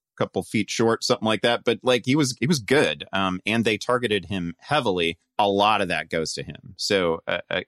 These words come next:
again, there, there were something like a hundred and sixty vacated targets in that offense from Randall Cobb and Jason Witten alone.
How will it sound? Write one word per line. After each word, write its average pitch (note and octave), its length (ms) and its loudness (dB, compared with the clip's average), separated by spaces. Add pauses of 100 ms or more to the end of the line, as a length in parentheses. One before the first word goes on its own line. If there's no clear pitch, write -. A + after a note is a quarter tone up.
again, F2 560 -2
there, F#2+ 240 0
there G#2+ 100 2
were A2 80 2
something B2+ 240 -2
like G2+ 140 -2
a E2+ 60 -2
hundred G#2+ 320 -2
and E2+ 100 -4
sixty - 360 -4
vacated E2+ 500 -2
targets D#2+ 400 -2
in E2 60 -6
that D2+ 180 -4
offense - 400 -6
from D#2+ 180 -8
Randall D2+ 220 -2
Cobb D#2 280 -2
and D2 80 -6
Jason D#2 340 -4
Witten D2+ 220 -4
alone. D2 480 -4